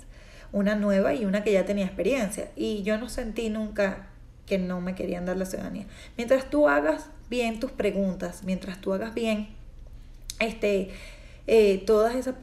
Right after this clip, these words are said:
es, el cuestionario y tu, y tus cosas, no hay nada para, para temer ni nada. Al menos que tú hayas sido un padre que nunca, eh, le diste el child support a tus hijos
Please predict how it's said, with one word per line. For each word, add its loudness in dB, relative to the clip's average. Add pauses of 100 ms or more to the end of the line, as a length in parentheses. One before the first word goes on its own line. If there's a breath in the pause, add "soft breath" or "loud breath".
es, 2
el 0
cuestionario 2
y -4
tu, -2
y -2
tus -2
cosas, -2 (380 loud breath)
no 2
hay 2
nada 0
para, 2 (160)
para 2
temer -2 (380)
ni 0
nada. -2
Al 0
menos -4
que 2
tú 2
hayas 4
sido -2
un -4
padre 4 (460 loud breath)
que 6
nunca, 2
eh, 2
le 4
diste 0
el 0
child 0
support 2
a 4
tus -6
hijos -2